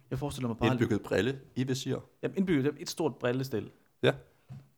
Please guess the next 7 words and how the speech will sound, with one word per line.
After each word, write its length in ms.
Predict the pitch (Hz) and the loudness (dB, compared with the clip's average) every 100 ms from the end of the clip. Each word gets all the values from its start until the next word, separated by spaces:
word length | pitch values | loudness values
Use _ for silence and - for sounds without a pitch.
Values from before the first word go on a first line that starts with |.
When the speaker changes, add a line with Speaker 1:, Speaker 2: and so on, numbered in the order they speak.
| _ _ _ _ _ | _ _ _ _ _
Speaker 1:
Og 140 | - 117 | -4 -2
med 80 | 113 | -2
skærm. 340 | 123 104 92 - _ - - | -2 -4 -6 -12 _ -20 -2
Så 120 | 165 | 2
kan 80 | 151 | 4
du 60 | |
gå 400 | 135 175 147 131 | 6 6 6 2